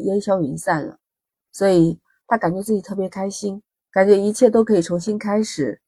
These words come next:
而一切的过去都会随着时间而过去。他现在就是一个快乐、开心、健康的人。原来问题的根源还真的不是我们看到脸上痘痘就去治，这是治标不治本，找到自己这个源头了，才能知道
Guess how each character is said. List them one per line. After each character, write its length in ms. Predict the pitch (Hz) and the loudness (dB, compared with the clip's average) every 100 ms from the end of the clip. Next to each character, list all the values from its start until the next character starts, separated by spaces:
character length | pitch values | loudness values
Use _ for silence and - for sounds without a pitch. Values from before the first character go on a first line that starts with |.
| _ | _
而 180 | 190 | 0
一 140 | 196 202 | 0 0
切 180 | 240 208 | 0 2
的 140 | 170 | 2
过 200 | 156 202 | 2 0
去 220 | - 185 | 0 -2
都 100 | 170 | 0
会 140 | 214 220 | 0 0
随 160 | - | 0
着 140 | 190 185 | -2 -2
时 200 | - 170 | -2 -2
间 160 | 202 | 0
而 140 | 180 170 | 0 0
过 220 | 175 160 | 2 2
去。 300 | - - - _ _ | -2 -12 -12 _ _
他 180 | - 285 | -2 2
现 120 | 302 | 4
在 140 | 277 226 | 4 4
就 160 | 226 | 0
是 120 | 214 | 0
一 120 | 196 190 | 0 0
个 260 | 196 175 - _ _ | 2 2 0 _ _
快 260 | - 240 | 4 6
乐、 200 | 202 190 | 6 4
开 280 | 170 208 208 | 4 0 0
心、 260 | 208 214 208 | 0 -2 0
健 200 | 240 190 | 0 0
康 160 | 185 | -2
的 120 | 170 160 | -2 -2
人。 260 | 151 165 - _ _ | -2 -6 -12 _ _
原 140 | - 175 | 2 4
来 200 | 180 165 | 4 2
问 160 | 208 | 2
题 120 | 214 180 | 0 0
的 120 | 180 | 0
根 240 | 208 202 | 0 0
源 120 | 185 | -2
还 140 | 175 180 | -4 -4
真 220 | 196 220 | -2 -2
的 80 | 196 | -2
不 160 | - | -4
是 140 | 214 226 | -4 -2
我 100 | 170 | -2
们 140 | 165 | -2
看 200 | 165 202 | -2 -2
到 120 | 202 | 0
脸 180 | 180 - | -2 -4
上 220 | - 190 | -6 -10
痘 200 | 196 226 | -2 0
痘 200 | 196 170 | 2 0
就 120 | 147 185 | -2 -8
去 160 | - | -10
治， 340 | 175 - 160 156 _ _ _ _ _ | -12 -4 -4 -4 _ _ _ _ _
这 120 | 208 | 2
是 120 | 208 | 2
治 180 | 202 226 | 2 2
标 240 | 214 220 | 4 4
不 140 | 208 190 | 2 -4
治 120 | 208 | -4
本， 240 | 180 - - _ _ _ | -2 -6 -8 _ _ _
找 140 | - 175 | 0 2
到 140 | 196 | 2
自 160 | 208 220 | 0 -2
己 140 | 170 | -2
这 140 | 165 202 | -2 0
个 100 | 185 | 0
源 240 | 156 151 | 0 0
头 180 | - 143 | -2 2
了， 160 | 165 | 2
才 160 | 143 175 | 0 -2
能 180 | 175 175 | -2 -2
知 140 | - | -4
道 240 | 175 175 | -2 0